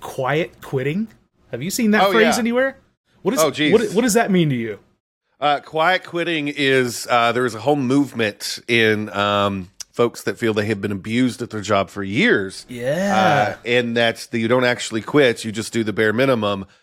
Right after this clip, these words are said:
Speaker 2: um, while you're at work. Um, which I, I don't know. This is, this is what's really interesting to me. Um, I'm just kinda like, well, you know, this is just a, this is just also what we call bad management, right?
Speaker 1: Man,
Speaker 2: Like,
Speaker 1: no doubt.
Speaker 2: it,
Speaker 1: Yeah.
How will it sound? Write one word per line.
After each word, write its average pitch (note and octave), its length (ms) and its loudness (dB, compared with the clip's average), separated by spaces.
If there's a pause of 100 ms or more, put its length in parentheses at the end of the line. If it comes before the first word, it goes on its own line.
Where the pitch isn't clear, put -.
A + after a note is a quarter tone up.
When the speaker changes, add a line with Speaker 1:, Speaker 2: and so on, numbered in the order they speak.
(200)
Speaker 2:
um, G2 440 0
while G2+ 280 2
you're G2+ 160 0
at G#2 160 0
work. A#2 480 0
Um, G2 460 0 (400)
which - 340 -10
I, B2+ 160 -4
I F3 80 0
don't G#3+ 100 2
know. F#3+ 100 2
This D#3 140 -2
is, F3 120 -10
this D3+ 180 0
is D#3 120 -10
what's D#3+ 160 -2
really D#3 160 -2
interesting C3+ 580 -4
to - 100 -12
me. A2+ 340 -4 (440)
Um, A2+ 500 -2 (340)
I'm A#2 180 -2
just B2 220 -6
kinda B2 200 -2
like, A2+ 320 -2
well, A#2+ 300 -2 (140)
you A#2 100 -12
know, B2+ 280 -4 (400)
this A2 220 -10
is C#3 140 -8
just - 320 -6
a, A2 260 -2 (220)
this - 360 -14
is B2 120 -6
just B2 220 -4
also A#2+ 400 2
what A2 160 0
we A2 80 -4
call A#2 200 0
bad A2+ 240 2
management, G#2+ 540 0
right? A2+ 340 0 (320)
Speaker 1:
Man, B2+ 160 -8
Speaker 2:
Like, B2 480 -4
Speaker 1:
no B2 140 -4
doubt. A2 380 -6
Speaker 2:
it, C3 140 -12
Speaker 1:
Yeah. A2+ 200 -8